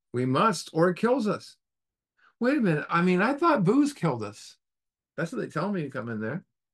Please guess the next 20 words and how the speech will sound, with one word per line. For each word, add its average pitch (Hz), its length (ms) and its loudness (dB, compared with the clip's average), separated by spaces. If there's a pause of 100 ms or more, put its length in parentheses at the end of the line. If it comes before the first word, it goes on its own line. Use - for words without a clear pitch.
(1800)
You 107 80 -4
know, 104 80 -4
we 135 140 -2
saw 156 260 0
from 147 220 -4
the 117 80 -2
root, 143 280 0
boo-, 120 280 -4
alcohol 113 500 -4
d-, 98 180 -18
does 107 160 -8
not 101 280 -6
kill 95 280 -4
us - 220 -18 (1080)
at 95 100 -8
the 92 80 -8
end 95 100 -6
of 80 60 -10
the - 80 -14
day. - 340 -10